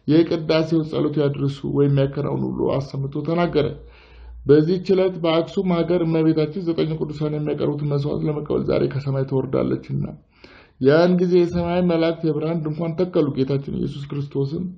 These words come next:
አክሱም ላይ መጥቶ ተቀመጠ። እናቱ እመቤታችንም ከሐዋርያትና ከነቢያት ሃይማኖታቸው ከቀና ከሦስት መቶ አስራ ስምንት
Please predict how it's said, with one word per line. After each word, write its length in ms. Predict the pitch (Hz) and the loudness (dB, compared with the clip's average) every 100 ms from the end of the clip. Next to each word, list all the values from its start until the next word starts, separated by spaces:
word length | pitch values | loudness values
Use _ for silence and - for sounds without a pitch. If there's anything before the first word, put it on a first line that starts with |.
| - _ _ _ - | -18 _ _ _ -8
አክሱም 500 | 127 143 143 - 170 - - | -2 0 -2 -6 -8 -8 -4
ላይ 180 | 135 151 | 2 2
መጥቶ 300 | 156 156 - 165 175 185 | 4 0 0 0 0 0
ተቀመጠ። 460 | 175 175 175 170 151 - | -4 -4 -2 -2 -4 -8
እናቱ 400 | 127 135 139 139 170 | -4 0 2 0 -2
እመቤታችንም 800 | 165 165 165 165 156 170 170 240 - _ _ _ _ _ _ _ | -4 0 0 0 -2 -6 -6 -8 -14 _ _ _ _ _ _ _
ከሐዋርያትና 760 | 170 170 175 175 170 165 170 170 | -6 2 6 6 4 2 -2 -6
ከነቢያት 440 | - 170 160 160 165 | -6 -4 -2 -2 -2
ሃይማኖታቸው 560 | 160 151 147 151 156 180 | -2 -2 -2 -2 -2 0
ከቀና 320 | 170 160 165 | 2 2 0
ከሦስት 360 | 160 143 143 151 | -2 -6 -4 -2
መቶ 200 | 151 175 | -2 0
አስራ 220 | 160 156 151 | -2 0 0
ስምንት 260 | 143 151 | 0 0